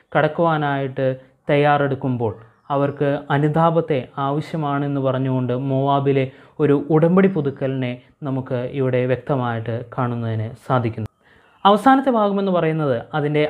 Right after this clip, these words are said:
അനുബന്ധമാണ്. ആ അവസാന വാക്യങ്ങളിലേക്ക്, അധ്യായങ്ങളിലേക്ക് വരുമ്പോൾ അവിടെ നമുക്ക് കാണുവാനായിട്ട് സാധിക്കുന്നത് രണ്ട് ഗദ്യരൂപത്തിലുള്ള ഭാഗങ്ങളും അതുപോലെ തന്നെ മോശയുടെ മരണത്തെക്കുറിച്ചുള്ള വിവരണങ്ങളുമാണ്.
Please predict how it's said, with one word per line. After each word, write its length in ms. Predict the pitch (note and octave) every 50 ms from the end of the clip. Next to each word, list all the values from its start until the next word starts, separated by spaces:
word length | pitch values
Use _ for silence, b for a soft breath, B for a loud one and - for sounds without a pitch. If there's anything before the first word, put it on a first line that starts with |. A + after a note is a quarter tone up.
| - -
അനുബന്ധമാണ്. 640 | D3 E3 D#3+ E3 E3 D#3 D#3+ D3 B2 A2+ A2 G#2+ A#2 - _ _ _ _ _ _ _ _ _ _ _ _
ആ 160 | C#3+ D3 C#3 C3+ C#3 C#3 - D3
അവസാന 440 | D3 D3+ D3+ D3+ - E3 D#3+ D#3 D#3 D#3 D#3+ D#3 - - - -
വാക്യങ്ങളിലേക്ക്, 920 | D#3 D3+ D3 D3 D3+ - E3+ D#3+ D#3+ D#3 D#3 D#3 D3+ D3+ D3 C#3+ C#3+ D3+ - D3
അധ്യായങ്ങളിലേക്ക് 920 | D3 C#3+ C#3 B2+ C3 D3+ D#3+ E3 E3 E3 E3 E3 D#3 D#3 D3+ C#3+ D3 D3
വരുമ്പോൾ 400 | C#3 C3+ C3+ C3 C3+ C3+ A#2+ G#2 B B B B B B B
അവിടെ 200 | E3 D#3 E3+ F#3 F#3+
നമുക്ക് 220 | F3+ F3 E3+ E3+ D#3+
കാണുവാനായിട്ട് 540 | D#3+ D3+ D3+ D3+ D#3 D3+ D3+ C#3+ C#3+ C#3+ C#3
സാധിക്കുന്നത് 520 | - D3 C#3 C#3 C#3 C3+ C#3+ C#3 C#3 C#3
രണ്ട് 320 | C#3+ D#3 E3 F#3+ G3 F#3+ G3 D3+ A#2 - - -
ഗദ്യരൂപത്തിലുള്ള 1080 | E3 D#3+ D#3+ E3+ D#3+ D#3+ D#3+ G#3+ A3+ G#3 F#3+ F3+ E3+ E3+ E3 E3 - D#3 D3+ D3 D3 D3 C#3+ C3+ C#3 C#3+
ഭാഗങ്ങളും 540 | C#3 C#3 C3+ C3 C3 C#3 C#3 C3+ B2 A2+ G#2+ A2 B B B B B
അതുപോലെ 400 | D#3+ D#3 D#3 D3+ D#3 D#3 D#3 D#3
തന്നെ 320 | D3+ D3+ C#3+ D3 C#3+ C#3 C#3 C#3+ C#3+ b b b b b b _ _ _
മോശയുടെ 720 | D#3 D3+ D3+ D#3+ D#3+ - - G3 F3+ E3 D#3 D3+ C#3+ D3 D3 D3 D3 - -
മരണത്തെക്കുറിച്ചുള്ള 1040 | D#3 D3+ D3+ D3 D3 D3+ D#3+ E3+ E3 E3 F3+ E3 D3+ D3+ D3 C3+ C3+ - D3 C3+ C3+ C3 B2+ C#3
വിവരണങ്ങളുമാണ്. 760 | D3 C#3 C3 C#3 C3 C3+ C3+ C3 B2+ B2 A2+ G#2+ G#2 G#2 A#2